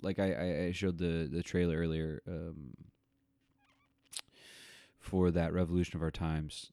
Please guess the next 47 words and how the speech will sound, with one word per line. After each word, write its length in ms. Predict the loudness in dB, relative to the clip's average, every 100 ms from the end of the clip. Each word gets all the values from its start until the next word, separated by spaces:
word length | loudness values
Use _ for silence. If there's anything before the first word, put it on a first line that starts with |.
| _
like, 120 | -14 -8
just, 220 | -6 -6 -10 _ _ _
just 340 | -6 -6 -6 -10
nothing. 460 | -10 -10 -12 -14 -18 _ -18
Um, 380 | -14 -14 -16 -20 _ -16
just 180 | -12 -8
the 80 | -6
smallest 440 | -4 -2 -2 -4
things, 240 | -8 -10
people, 420 | -12 -14 -12 -14 -16
people 220 | -16 -14
going 320 | -12 -10 -12 -14
to 80 | -12
jail 280 | -10 -12 -12
for. 220 | -12 -12 -14 -20 -20 -20 _
Um, 460 | -6 -4 -4 -8 -12 -18 _ _ _ _ _ _ _ _ _ _ _ _ _ _ _ _
it's 180 | -14 -8
tough 200 | -8 -8
to 80 | -8
watch. 400 | -12 -12 -14 -16 -8
Um, 300 | -6 -4 -6
so 160 | -4 0
don't 200 | 2 2
forget 200 | 0 0
about 320 | 0 -2 -6 -12
the, 160 | -14 -12
the 100 | -12
people. 480 | -8 -8 -4 -4 -4 -8 -20 -20 -20 -6
Um, 360 | -4 -2 -4 -12 _ _
like 160 | -6 -2
I'm, 180 | -2 -2
I 60 | 0
mentioned 340 | 2 2 2
Myanmar. 480 | 2 2 2 2 0
Don't 160 | 0 -2
forget 200 | 0 0
about 160 | 0
the 60 | -2
people 200 | -4 0
there. 180 | 2 2
Don't 180 | 0 -2
forget 200 | 0 -2
the 80 |
people 240 | -2 -4 -4
in 60 |
Hong 180 | -2 -4
Kong. 280 | -2 -4 -4